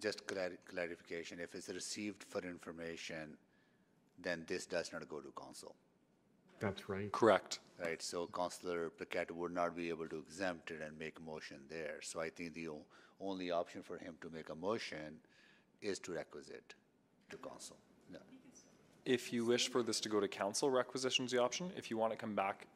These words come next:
Speaker 3: to committee, you could do a postponement of the item, or you could receive it for information and do another motion.
Speaker 2: I'm open to all of it.
Speaker 1: Okay, whichever works for you, Councillor Paquette.
Speaker 2: Well,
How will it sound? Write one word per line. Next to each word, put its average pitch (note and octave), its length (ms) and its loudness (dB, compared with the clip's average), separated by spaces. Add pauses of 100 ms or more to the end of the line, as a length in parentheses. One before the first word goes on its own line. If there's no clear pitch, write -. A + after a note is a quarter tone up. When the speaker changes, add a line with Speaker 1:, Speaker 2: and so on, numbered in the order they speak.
Speaker 3:
to A#2+ 120 -2
committee, G#2+ 300 0
you C3 160 0
could G#2+ 140 -2
do G2+ 100 2
a F2+ 40 4
postponement G#2 680 -2
of G2 100 -2
the G2 140 2
item, B2 260 -2 (280)
or A#2 180 6
you A2+ 100 2
could A2+ 140 -2
receive G#2 300 0
it G2 100 -10
for - 140 -2
information F#2+ 600 -2
and G2 120 -8
do F#2+ 160 -2
another F2+ 280 -6 (200)
motion. F#2 320 -8 (160)
Speaker 2:
I'm C#3+ 160 6
open C#3+ 240 6
to B2+ 100 0
all F#2+ 180 0
of F2+ 100 -4
it. G2 100 -6 (960)
Speaker 1:
Okay, - 200 -4 (260)
whichever A2+ 400 2
works F#2 260 -4
for D#2+ 140 -6
you, D2 120 -6
Councillor D2 340 -8
Paquette. - 300 -14 (1160)
Speaker 2:
Well, C3+ 240 12